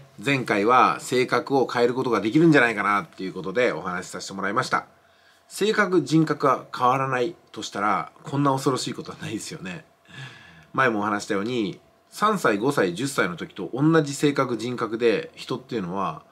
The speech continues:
三十、四十になるんですかね。いや、いろんなこと、影響を受けて変わるんじゃないですか。情報、経験、失敗、成功によって先入観も変わってきますよね。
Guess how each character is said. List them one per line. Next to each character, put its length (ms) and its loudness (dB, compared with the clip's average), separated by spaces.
三 280 -2
十、 100 -8
四 220 -4
十 140 -8
に 120 -10
な 100 -12
る 120 -4
ん 80 -4
で 40 -10
す 120 -16
か 100 -12
ね。 220 -8
い 40 -12
や、 180 -6
い 80 -14
ろ 100 -10
ん 120 -8
な 320 -2
こ 140 -2
と、 320 4
影 180 -2
響 160 2
を 40 4
受 120 0
け 60 0
て 260 -2
変 80 -6
わ 80 0
る 60 2
ん 40 -2
じ 60 0
ゃ 60 2
な 60 0
い 20 0
で 60 -4
す 100 -16
か。 180 -8
情 260 2
報、 380 4
経 200 2
験、 300 -4
失 240 -8
敗、 260 -4
成 200 -4
功 220 -2
に 80 -4
よ 80 -4
っ 20 -8
て 260 -6
先 240 2
入 140 4
観 180 -2
も 80 -8
変 180 -6
わ 60 -4
っ 20 -10
て 120 -12
き 80 -12
ま 100 -8
す 100 -16
よ 80 -12
ね。 200 -12